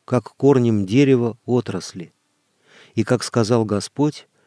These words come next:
как виноградную лозою ветви. Ибо здесь не одинаковость только имени и не сходство подобия,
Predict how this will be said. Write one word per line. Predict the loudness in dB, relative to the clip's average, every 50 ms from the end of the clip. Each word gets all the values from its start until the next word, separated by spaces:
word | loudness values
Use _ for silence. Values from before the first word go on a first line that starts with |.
| _ _ _ _ _ _ _
как | -4 -4 -2 0
виноградную | 2 4 4 4 4 4 4 4 4 2 2 2 2 2 4 4
лозою | 4 2 0 0 0 0 0 2 2 0 -2 -4 -8 _
ветви. | -14 -8 -4 -2 -2 -2 -2 -4 -10 -14 -16 -18 -20 _ _ _ _ _ _ _ _ _ _ _ _ _ _ _ _ _ _ _ _ _ _ _ _
Ибо | -4 -2 2 4 4 4
здесь | 4 2 2 2 2 2 2 -2 -10 -10
не | -4 0 2 4
одинаковость | 4 2 2 2 2 2 2 2 2 2 2 2 2 0 -2 -8 _ _ _
только | 4 4 4 4 4 0 -4 -4 -4
имени | _ -4 -2 0 0 0 0 -2 -4 -8 -14 -18 _ _ _ _ -20 -20 -16 -4
и | 0 2
не | 4 4 2
сходство | 2 0 -2 -4 -4 -4 -2 -2 0 0 0
подобия, | 0 0 0 2 2 2 2 2 0 -2 -6 -10 -10 -12